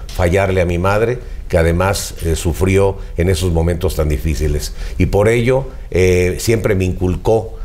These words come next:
eh, como yo los inculqué a todos ustedes, a tu hermana Gloria, a María Elena y a ti, a ser gentes de bien, honestas y de éxito para bien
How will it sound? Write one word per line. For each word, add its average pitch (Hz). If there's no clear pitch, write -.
eh, 82
como 80
yo 101
los 110
inculqué 85
a 92
todos 95
ustedes, 95
a 76
tu 80
hermana 90
Gloria, 95
a 80
María 80
Elena 92
y 87
a 78
ti, 113
a 80
ser 107
gentes 101
de 82
bien, 104
honestas 101
y 87
de 82
éxito 104
para 80
bien 92